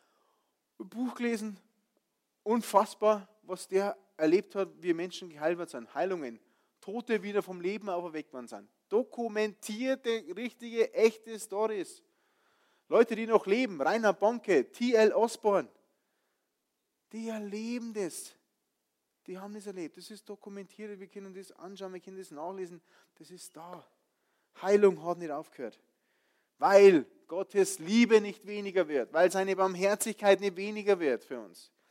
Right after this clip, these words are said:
Das ist einfach wichtig. Und in Johannes drei, Vers sechzehn, den kennt vielleicht schon der eine oder andere,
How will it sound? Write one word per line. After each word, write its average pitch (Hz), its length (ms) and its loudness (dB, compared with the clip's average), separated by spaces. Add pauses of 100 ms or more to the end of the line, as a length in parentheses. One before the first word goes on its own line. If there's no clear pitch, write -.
(120)
Das 190 140 -4
ist 202 140 -8
einfach 180 280 -4
wichtig. 175 520 -14 (720)
Und 170 140 -8
in 196 60 2
Johannes 202 380 0
drei, 190 240 -4
Vers 202 260 -4
sechzehn, 220 520 -6 (1600)
den 156 100 -10
kennt 202 220 2
vielleicht 196 360 4
schon 196 200 0
der 180 100 2
eine 196 140 -2
oder 175 120 2
andere, 202 400 -2